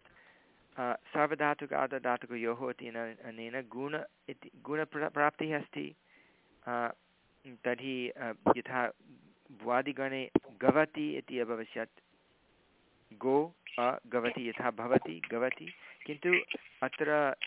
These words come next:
म्, श अपित् अस्ति ङिद्वत्, अतः गुणनिषेधः। अनन्तरं त-, अतः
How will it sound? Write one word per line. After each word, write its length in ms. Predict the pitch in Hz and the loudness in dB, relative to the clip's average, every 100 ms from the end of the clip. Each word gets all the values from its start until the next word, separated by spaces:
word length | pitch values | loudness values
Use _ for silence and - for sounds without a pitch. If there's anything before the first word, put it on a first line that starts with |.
| - - - | -10 -20 -18
म्, 220 | 117 113 | -14 -14
श 240 | 107 - - 117 110 - | -14 6 12 12 12 10
अपित् 260 | 131 180 170 | -2 -2 2
अस्ति 420 | 151 - 160 - - - | 0 -2 -8 -8 -8 -4
ङिद्वत्, 400 | 156 147 156 - | -2 0 0 0
अतः 320 | - 135 131 | -4 -4 -6
गुणनिषेधः। 800 | 120 139 151 151 160 143 131 - - - - - - - - - 131 | -6 -6 -6 -4 -2 -2 8 10 10 4 -20 -20 -20 -20 -20 -12 -4
अनन्तरं 500 | 139 143 147 143 135 _ _ - _ _ _ _ - | -4 -2 -4 -4 -6 _ _ -20 _ _ _ _ -2
त-, 320 | 139 - - - 151 | -2 -4 -12 -8 -6
अतः 300 | 160 151 | -4 -2